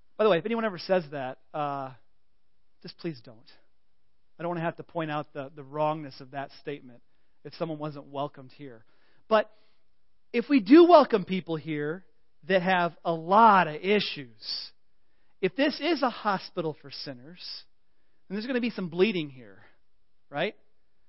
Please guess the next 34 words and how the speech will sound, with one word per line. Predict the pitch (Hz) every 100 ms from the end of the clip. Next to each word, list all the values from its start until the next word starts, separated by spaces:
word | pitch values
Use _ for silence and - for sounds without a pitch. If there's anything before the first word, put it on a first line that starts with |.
| -
That's | 190 196
what | 190
happens | 202 196 185
in | 180
a |
hospital. | 170 175 - 147 110 95 - - - - - - - - - - - - - - - - - - - -
Are | 151
we | 151
ready | 147 170 170 -
for | 143
that? | 160 226 - - - - - - - - - - -
Are | 151
we | 220
ready | 196 254 254
for | 160
that? | 135 120 123
Uh, | 285
that | 294
kinda | 294 311
goes | 277 196
back | 240 240 - 226
to | 208 196 - - - -
a | 170
few | 240 220
weeks | 247 -
ago | 196 185
when | 175
I | 165
talked | 175 175 165
about | 170 160 160
loving | 160 165 170 170
same-sex | - 170 170 - -
attracted | - 170 156 165
Christians. | - 208 - 117 -